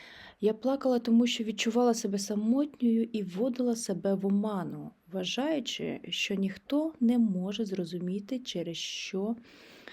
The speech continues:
я зараз відчуваю. Ось що робить післяпологова депресія та тривога.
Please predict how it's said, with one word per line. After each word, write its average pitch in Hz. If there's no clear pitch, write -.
я 190
зараз 185
відчуваю. 170
Ось 190
що 180
робить 269
післяпологова 190
депресія 175
та 160
тривога. 170